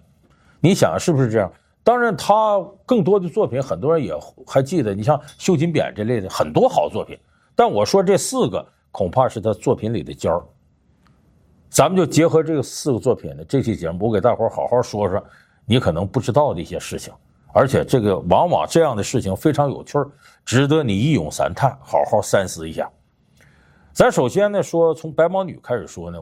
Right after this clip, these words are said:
我们就得必须把郭兰英的她这个身世说清楚。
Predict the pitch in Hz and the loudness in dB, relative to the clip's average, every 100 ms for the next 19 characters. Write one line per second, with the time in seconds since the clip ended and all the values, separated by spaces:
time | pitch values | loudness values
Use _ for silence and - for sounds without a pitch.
0 | 69 67 90 127 92 76 - 139 151 135 | -10 -8 0 0 0 -6 -2 0 0 -2
1 | 127 113 117 117 107 113 110 - _ - | -4 0 2 2 -2 -2 -4 -4 _ -4
2 | 101 101 - 123 120 135 - - 82 - | -2 -4 -2 -2 -2 -6 -8 -8 -6 -6
3 | 64 64 | -12 -14